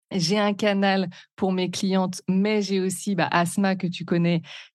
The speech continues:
qui est la Customer Care Manager, qui me permet, en fait, de m'apaiser. Je me dis, bah, s'il y a des messages, elle les voit autant que moi et du coup, il y a toujours quelqu'un pour répondre. C'est des trucs tout bêtes, mais en fait,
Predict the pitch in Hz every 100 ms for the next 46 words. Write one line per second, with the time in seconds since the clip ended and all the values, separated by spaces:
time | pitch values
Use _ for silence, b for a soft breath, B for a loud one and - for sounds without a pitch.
0 | - 170 165 160 170 165 - 165 160 160
1 | 160 156 156 175 175 165 160 156 165 170
2 | 240 262 - - 208 190 208 202 208 226
3 | 196 190 208 190 165 175 180 202 220 202
4 | 170 240 233 190 180 190 196 180 B B
5 | B 180 175 - 247 226 220 220 220 226
6 | 208 175 151 B B _ 233 240 233 208
7 | 214 202 190 185 180 190 214 254 311 -
8 | 180 170 175 - 240 208 180 - 233 226
9 | 226 202 190 190 190 180 180 196 185 175
10 | 175 226 233 233 262 - 247 214 285 -
11 | 202 185 190 240 254